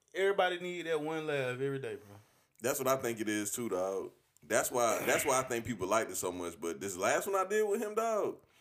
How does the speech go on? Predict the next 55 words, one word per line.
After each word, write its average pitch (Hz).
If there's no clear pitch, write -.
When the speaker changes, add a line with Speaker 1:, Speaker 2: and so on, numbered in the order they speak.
Speaker 2:
that 120
shit 98
fucking 90
hilarious. 90
It's 107
the 107
most 101
funniest 101
<laughs> -
podcast 101
I 101
ever 117
did, 127
dog. 127
It's 147
some 175
people 165
out 156
there 139
that 117
listen 127
to 131
my 123
shit 120
because 107
they 107
like 107
the 95
seriousness 127
of 120
my 123
podcast. 139
They 117
is 85
not 104
gonna 113
find 110
that 113
shit 110
funny, 90
but 73
Speaker 1:
<laughs> 156
Speaker 2:
a 78
lot 123
of 139
people 135
gonna 135
<laughs> -
find -
that 190
shit -
Speaker 1:
Oh, 139
Speaker 2:
funny, 131
Speaker 1:
that 143
Speaker 2:
bro. 196